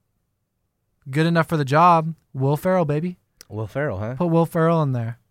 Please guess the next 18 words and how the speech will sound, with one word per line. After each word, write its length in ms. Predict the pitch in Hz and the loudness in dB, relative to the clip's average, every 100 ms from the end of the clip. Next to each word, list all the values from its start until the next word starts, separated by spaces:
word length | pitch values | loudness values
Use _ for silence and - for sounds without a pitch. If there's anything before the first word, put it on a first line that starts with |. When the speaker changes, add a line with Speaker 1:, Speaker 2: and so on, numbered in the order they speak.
| _ _ _ | _ _ _
Speaker 2:
<laughs> 360 | _ _ _ | _ _ _
I 400 | - 101 101 117 | -14 -12 -8 -6
like 320 | 143 131 233 123 | -4 -4 -4 -6
it. 160 | 120 | -8
Okay. 340 | 98 135 165 247 | -8 -10 -8 -4
Speaker 1:
There 60 | 117 | -2
you 160 | 156 143 | -2 0
go. 320 | 156 165 120 | 0 0 -2
Speaker 2:
Yeah. 340 | 151 208 113 92 _ _ _ _ _ | -2 -2 -4 -8 _ _ _ _ _
He's 160 | - 202 | -8 -4
kind 160 | 247 | 0
of 60 | 202 | 0
the 60 | 160 | 0
modern 420 | 139 139 147 143 | 0 0 -2 -2
Bill 200 | 139 143 | -2 -2
Murray 260 | 143 147 131 | -2 -2 -2
anyway, 420 | 190 165 101 139 | -4 -4 -4 -2
right? 320 | 123 131 208 | -2 -2 -4